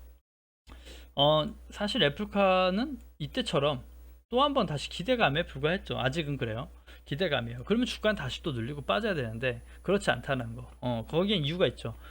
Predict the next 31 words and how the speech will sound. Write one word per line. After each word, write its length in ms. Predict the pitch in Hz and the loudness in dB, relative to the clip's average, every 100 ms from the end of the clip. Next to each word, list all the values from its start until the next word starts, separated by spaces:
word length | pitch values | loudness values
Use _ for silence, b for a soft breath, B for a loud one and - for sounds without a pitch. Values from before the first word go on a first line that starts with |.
| B B B | B B B
어느 200 | 135 185 | 0 2
정도 240 | 196 185 | 2 0
하방에 480 | 196 - 349 311 285 | 0 0 4 4 6
대한 420 | 175 151 123 - - | 6 6 4 -4 -6
그 280 | 135 127 | -4 -4
지지가 380 | - 135 139 180 | -4 -6 -2 2
있을 240 | 135 147 135 | 2 0 -2
것이고, 540 | 113 - 113 139 202 B B B B | -4 -4 -8 -6 -8 B B B B
어, 100 | 123 | -6
반대로, 640 | 117 135 156 143 165 117 107 - - - - _ | 0 2 6 6 6 2 -4 -12 -20 -20 -20 _
어, 240 | 135 123 123 127 - - | -2 0 -2 -6 -14 -2
또 120 | 202 | 2
요런 220 | 143 208 | 2 2
게 80 | 220 | 2
있어요. 380 | 123 - 113 123 - - | 0 -2 -4 -4 -14 -16
음, 240 | 139 127 123 | -8 -6 -4
모비스가 720 | 127 180 190 - 143 180 208 - - _ 156 | -2 -2 -6 -6 -2 -2 -2 -8 -20 _ -8
현대차가 720 | 156 190 202 - 127 120 135 | -4 0 0 2 -2 -2 -2
같은 360 | - - 285 | -2 0 2
맥락이에요. 540 | 240 131 135 123 113 139 - B B B B - | 4 4 4 2 -2 -8 -14 B B B B -8
이렇게 120 | 151 | -2
상승이 420 | 220 233 233 240 | 0 2 2 2
나오면서도 640 | 135 127 131 120 123 147 170 | 4 4 4 0 -2 -4 -4
눌리지 380 | 131 180 180 | 0 0 4
않는 240 | 123 127 131 | 4 4 0
이유를 320 | 120 123 131 | 0 0 -2
보면 580 | 117 107 131 131 107 117 B B B - | -4 0 4 4 0 -8 B B B -10
이제는 320 | 131 123 190 196 | -6 0 2 2
실적도 440 | - 254 - 220 | 0 -2 -2 -2
증명한다는 600 | - 127 117 131 185 147 | -2 -2 -2 0 -2 -2
거예요. 280 | 107 110 | -6 -8